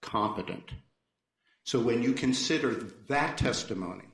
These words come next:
the case law that says that temporary grogginess during a small period of the trial is not mental incompetency as a matter of law, plus Jack Swerling's considered opinion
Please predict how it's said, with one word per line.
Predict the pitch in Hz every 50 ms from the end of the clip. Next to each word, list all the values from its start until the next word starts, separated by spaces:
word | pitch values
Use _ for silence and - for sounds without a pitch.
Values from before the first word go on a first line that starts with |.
| - - _ _ - - - _ _ _
the | - 107
case | - - 139 143 143 143 143 139
law | 131 117 117 117 110
that | 107 107 -
says | - - 120 110 107 107 - -
that | 113 104 104 104 - - - -
temporary | - 131 131 131 135 117 113 117 110 110 101
grogginess | 107 107 104 104 110 104 107 104 104 107 104 -
during | - 113 107 101 101
a | 95
small | - - - 113 110 117 117 113 117 - - - _ -
period | - 123 113 110 110 104 98 98
of | 98 95
the | 98
trial | 95 - - 107 101 98 95
is | 95 95 87 - -
not | 113 113 117 120 - -
mental | 110 110 101 101
incompetency | 101 98 95 - 113 107 95 95 104 98 92 - 110 98
as | 87 98
a | 92
matter | 92 95 95 92 95
of | 92 87 104
law, | 104 113 120 107 92 92 - - - - - _ _ _ _ _ _ _ _ _ -
plus | - 151 147 147 143 -
Jack | - - 131 117 117 104
Swerling's | - - - - 120 131 151 160 151 139 120 113 113 113 110 113 - - - - _
considered | - 120 110 - - 123 113 113 95 104
opinion | 107 - - 127 113 113 110 110 110 110 107 - -